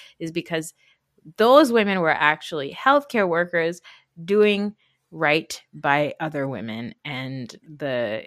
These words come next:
the patriarchy won't allow it. Um,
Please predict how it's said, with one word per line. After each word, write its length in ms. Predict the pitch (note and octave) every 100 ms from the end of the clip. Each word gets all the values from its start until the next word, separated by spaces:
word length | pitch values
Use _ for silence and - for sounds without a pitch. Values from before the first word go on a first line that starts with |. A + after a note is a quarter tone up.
| C3+ - - - -
the 140 | D#3 D#3+
patriarchy 520 | A#3+ B3+ G#3 E3+ D#3+
won't 220 | D3+ C3
allow 280 | B2+ A2+ A2+
it. 120 | A#2+ _
Um, 360 | D#3 D#3 C#3+ C#3